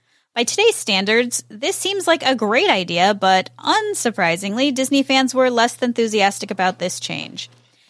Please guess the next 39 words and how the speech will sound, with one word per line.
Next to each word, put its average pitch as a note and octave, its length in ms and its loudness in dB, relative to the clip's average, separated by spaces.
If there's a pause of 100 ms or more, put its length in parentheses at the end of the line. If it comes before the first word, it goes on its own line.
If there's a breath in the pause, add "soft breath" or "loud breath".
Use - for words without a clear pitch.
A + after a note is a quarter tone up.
(320 soft breath)
Pixar G3+ 360 0
at F#3+ 200 -2
this F#3+ 160 -6
point F#3+ 240 -4
in G3+ 60 -4
time G#3 340 0
had A3 180 -8
only E4 220 -6
completed G#3+ 420 0
one G#3+ 320 0
film, F#3 400 -6 (160)
which G3+ 220 -8
was F3+ 220 -2
Toy E3 180 2
Story F3+ 380 -2
in F3+ 80 -2
nineteen F3 320 -4
ninety-five, F3 680 0 (400 loud breath)
and A3+ 180 0
Disney D#4 300 0
wouldn't B3+ 360 2
own F#4 280 0
Pixar F#3 380 -2
Studios F#3+ 400 -2
for G3+ 100 -4
another F#3 320 0
eight G3+ 160 -2
years. G#3+ 500 -4 (300 soft breath)
So B3+ 160 -2
Disney G4 340 -2
fans C#4+ 380 4
weren't C#4 300 -2
convinced A#3 400 0
that - 160 0
Pixar G#3+ 420 0
was G3 300 -2
even G#3+ 260 -4
a F3+ 60 -6
thing F#3+ 480 -2